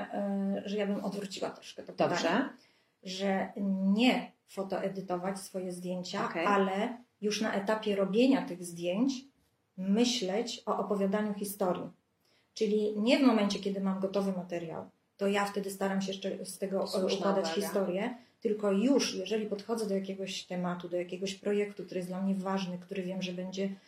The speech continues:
Speaker 1: e, trwał, a może nie, ale, ale w jakiś tam sposób będę chciała wyjść z nim
Speaker 2: Mhm.
Speaker 1: na zewnątrz,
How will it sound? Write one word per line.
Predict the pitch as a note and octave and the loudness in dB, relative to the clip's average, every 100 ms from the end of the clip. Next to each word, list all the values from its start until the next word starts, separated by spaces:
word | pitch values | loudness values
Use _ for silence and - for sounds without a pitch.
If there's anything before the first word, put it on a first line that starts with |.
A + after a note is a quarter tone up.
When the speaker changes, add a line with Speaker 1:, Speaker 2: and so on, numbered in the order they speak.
| - _ | -20 _
Speaker 1:
e, | - F3+ | -2 -2
trwał, | F3+ - A3 A#3 F#3 | -2 -6 0 2 2
a | - D#3+ | 0 -6
może | D#3 D#3 G#3+ | -6 -4 0
nie, | F4 D#4+ - | 2 2 2
ale, | E3+ E3+ F3 F3+ - | 0 -2 -4 -6 -8
ale | - F3+ F#3 | -4 -2 -2
w | F3+ | -4
jakiś | F3+ G3 | -8 -8
tam | - G3 | -4 -4
sposób | F#3+ F#3 G#3 | -4 -2 0
będę | G3 G3+ | 2 0
chciała | G#3 - F3+ F#3 G#3+ A#3+ - _ _ | 0 0 2 4 2 -2 -12 _ _
wyjść | D#3+ G#3+ B3 G3 F#3 F3 | 2 6 6 4 0 -4
z | F3+ | -4
nim | F#3 A3+ | 2 4
Speaker 2:
Mhm. | G3 G#3 | 6 4
Speaker 1:
na | - | 4
zewnątrz, | F#3 F3+ F3 F#3 A#3+ - | 2 -2 -4 -4 -2 -4